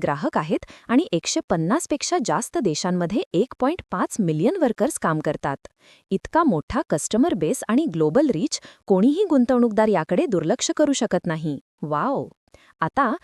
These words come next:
रिपलिंगने सोळा ऑगस्टला डीलवर केलेल्या केस अजून फायनल झालेली नाहीये, ती अजून डिस्कव्हरी फेजमध्ये आहे.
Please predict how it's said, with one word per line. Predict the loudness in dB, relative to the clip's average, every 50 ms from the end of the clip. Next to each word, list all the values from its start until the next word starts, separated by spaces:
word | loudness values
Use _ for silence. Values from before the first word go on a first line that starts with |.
| _ _ -4
रिपलिंगने | 0 0 0 2 2 2 2 2 2 0 0 -2
सोळा | 0 0 0 2 2 2 2 0
ऑगस्टला | 0 0 0 -2 -2 -2 -2 -2 0 0 0
डीलवर | 0 0 0 0 2 2 0 0 2
केलेल्या | 2 2 2 4 2 0 -2 _
केस | -2 0 0 0 0 0 -4
अजून | -2 0 0 -2 -4
फायनल | -2 -4 -2 0 0 0 0 0 0
झालेली | 0 4 4 4 4 4 2
नाहीये, | 2 0 0 0 -2 -4 -6 _ -18 -20 _ _ 0 2
ती | 4
अजून | 4 4 2 2 0 2
डिस्कव्हरी | 0 0 -4 -2 -4 -2 0 0 -2
फेजमध्ये | 0 2 0 0 2 0 -2 0 0 -2
आहे. | -2 -2 -4 -8 -10